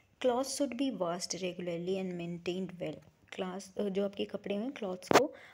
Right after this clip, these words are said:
आप regularly wash करें जब पहने हो। उसके बाद क्या होता है, अ, उसको अच्छे से fold करके रखते हैं। Clothes should be dried in the sunlight, और जो आपके कपड़े हैं उसको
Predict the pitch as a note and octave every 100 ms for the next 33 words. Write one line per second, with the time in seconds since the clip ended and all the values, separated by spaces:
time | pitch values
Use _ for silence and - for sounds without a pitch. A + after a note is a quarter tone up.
0 | - G#3 G#3 - G#3+ G3 G3 F#3 F#3+ A3+
1 | F#3 E3 E3+ - F3+ A3+ A#3+ - G3 F3
2 | F3+ F#3 - - - - - - - -
3 | B3 A3 A3+ A3+ B3 A3+ - A3+ A3+ D4
4 | C#4+ G3+ F#3 - G3+ - A#3 - - -
5 | G#3+ - B3 A#3+ - G#3 - F#3+ F#3+ G3+
6 | - G3 E3+ - E3 - F#3 G#3 A3 B3
7 | A3 B3 G3 F3 E3+ F3+ F#3 F#3 G3 -
8 | D#3+ E3 F#3+ - G3+ G3 G3+ G3 G3 G3+
9 | G3 - F#3+ G#3 - -